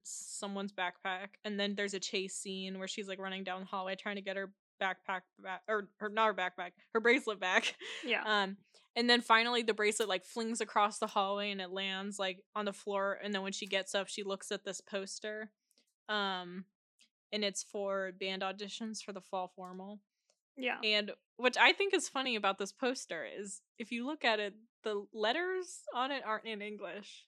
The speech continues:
Speaker 1: They're, like, another language.
Speaker 2: Yeah, it's, like, Barbie Simish. I bet that makes it more marketable for, like, other countries.
Speaker 1: Yeah, like, they don't need to reanimate it. It's just
Speaker 2: Yeah,
Speaker 1: interesting,
Speaker 2: exactly.
Speaker 1: like, it made me think of, like, um,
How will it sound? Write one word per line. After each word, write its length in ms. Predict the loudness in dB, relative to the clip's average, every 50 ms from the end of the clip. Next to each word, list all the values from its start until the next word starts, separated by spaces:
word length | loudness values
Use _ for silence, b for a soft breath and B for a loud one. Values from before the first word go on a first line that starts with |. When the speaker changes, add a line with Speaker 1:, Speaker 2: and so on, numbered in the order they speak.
| _ -4
Speaker 1:
They're, 120 | 0 2
like, 200 | 2 2 2 0
another 500 | -2 -2 -2 -2 0 0 0 0 0 0
language. 680 | -4 -4 -6 -8 -6 -6 -6 -6 -8 -10 -14 -18 -14 -6
Speaker 2:
Yeah, 340 | 0 4 6 8 8 6 4
it's, 140 | 2 2 2
like, 200 | 2 2 4 4
Barbie 320 | 4 4 4 2 -2 -4
Simish. 400 | -4 -2 -2 -2 -2 -4 -6 0 4
I 100 | 4 6
bet 260 | 6 6 4 4 4
that 160 | 4 4 4
makes 260 | 4 2 0 0 -2
it 100 | -4 -2
more 200 | 0 0 0 2
marketable 720 | 2 2 0 0 0 -2 -2 0 2 4 4 4 2 0 -4 _ _ _ -6 0
for, 160 | 2 4 6
like, 340 | 8 10 8 8 6 4 -2 _ _
other 240 | 6 6 8 6 4 2
countries. 640 | 2 2 0 0 0 0 0 0 0 -2 -6 -10 -14 _ _ _ _ _ _ _ _ _ _
Speaker 1:
Yeah, 100 | 2 2
like, 140 | 4 4 2
they 80 | 0 0
don't 160 | -2 -2 -2
need 80 | -4
to 60 | -4 -4
reanimate 500 | -6 -6 -6 -6 -8 -8 -8 -10 -10 -10
it. 140 | -12 -14 -10
It's 120 | -6 -4 -2
just 140 | -2 2
Speaker 2:
Yeah, 220 | 6 8 8 8 8
Speaker 1:
interesting, 20 |
Speaker 2:
exactly. 340 | 6 2 2 0 0 -2 -4
Speaker 1:
like, 320 | -4 -4 -6 -8 -10 -16 -20 _ _ _ _ _
it 100 | 0 2
made 140 | 4 4 4
me 100 | 2 0
think 240 | 0 -2 -2 0 -2
of, 120 | 0 2
like, 300 | 2 2 2 2 0 -2
um, 400 | -4 -4 -2 -4 -4 -4 -6 -10